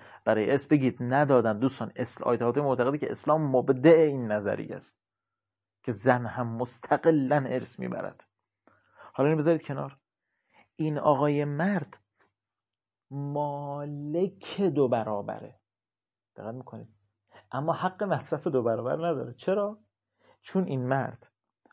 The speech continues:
وارد زندگی که شد، وظیفشه و واجبه برش که بر اساس عدالت نفقهٔ زن رو بده و کاملاً لوازم زندگی او رو تهیه کنه.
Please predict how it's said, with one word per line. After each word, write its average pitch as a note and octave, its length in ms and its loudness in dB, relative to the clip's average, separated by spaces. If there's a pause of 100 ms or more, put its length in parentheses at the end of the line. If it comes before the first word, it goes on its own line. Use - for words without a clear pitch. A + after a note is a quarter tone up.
وارد B2+ 420 4
زندگی A2+ 460 -4
که G#2+ 140 -6
شد، C#3+ 440 -4 (840)
وظیفشه B2 760 0
و A#2 60 0
واجبه A#2 680 4
برش A2+ 260 -2
که - 100 -10
بر A2+ 180 2
اساس A#2 520 -4
عدالت B2+ 920 4
نفقهٔ A#2 380 -2
زن B2 220 -2
رو G#2+ 120 -8
بده - 220 -12 (640)
و A#2+ 40 -4
کاملاً C#3 520 -2
لوازم D3 440 4
زندگی A#2 380 -2
او B2 120 -2
رو A#2 60 -2
تهیه G2+ 340 -4
کنه. - 220 -18